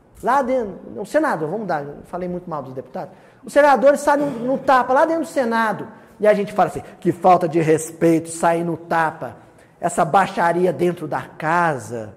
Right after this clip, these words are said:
do Senado." E a gente não acha baixaria sair no tapa dentro de casa, na hora do almoço, por causa do bife. Por que que a minha casa é menos digna?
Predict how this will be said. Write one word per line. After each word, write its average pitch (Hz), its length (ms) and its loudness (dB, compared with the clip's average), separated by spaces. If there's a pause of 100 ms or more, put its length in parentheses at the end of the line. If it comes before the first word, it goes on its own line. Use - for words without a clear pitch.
(120)
do - 80 -14
Senado." 131 680 -8 (840)
E 285 60 -4
a 302 60 -2
gente 294 220 -6
não 294 80 -6
acha 285 220 -4
baixaria 240 680 -6
sair 226 200 -8
no 226 120 -4
tapa 220 380 -6
dentro 240 160 -6
de 233 80 -14
casa, 262 540 -10 (200)
na 208 80 -6
hora 220 140 -6
do 202 80 -4
almoço, 214 640 -6 (560)
por - 80 -20
causa 180 160 -8
do 208 80 -8
bife. 220 420 -10 (3500)
Por 359 160 -10
que - 140 -6
que 381 80 -8
a 381 60 -6
minha 349 200 -2
casa 240 300 -4
é - 20 0
menos 214 320 -4
digna? 147 460 -10